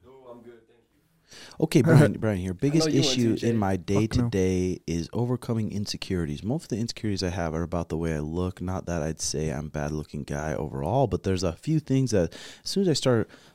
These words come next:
Speaker 1: a conversation, especially with girls, of course, it makes me feel pretty insecure, like the one thing they're noticing, things like acne in my teeth.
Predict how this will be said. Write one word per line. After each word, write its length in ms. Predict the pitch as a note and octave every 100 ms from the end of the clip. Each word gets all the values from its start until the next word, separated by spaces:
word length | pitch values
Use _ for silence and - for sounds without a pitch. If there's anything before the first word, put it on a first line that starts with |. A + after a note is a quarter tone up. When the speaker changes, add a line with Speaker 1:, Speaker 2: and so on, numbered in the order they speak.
| -
Speaker 1:
a 60 | -
conversation, 600 | A#2+ G#2 F#2+ G2+ G2 F2
especially 360 | - F#2+ -
with 80 | E2
girls, 400 | F#2 F2+ F2 E2+
of 200 | - D#2
course, 380 | - - F2 E2
it 200 | - -
makes 340 | E2 E2+ D#2+ F2
me 140 | E2+
feel 280 | - - -
pretty 240 | - F2 E2+
insecure, 420 | E2 - - E2+
like 220 | D#2 D#2
the 80 | D2
one 280 | C#2 E2 E2+
thing 260 | - E2+ D#2+
they're 220 | D#2 D2+
noticing, 580 | D2+ D2+ D2 D#2 B1+ - -
things 200 | F2+ D#2
like 160 | C#2+
acne 400 | - E2 D#2+ E2
in 80 | E2
my 140 | D#2+ C2+
teeth. 360 | - D#2+ C#2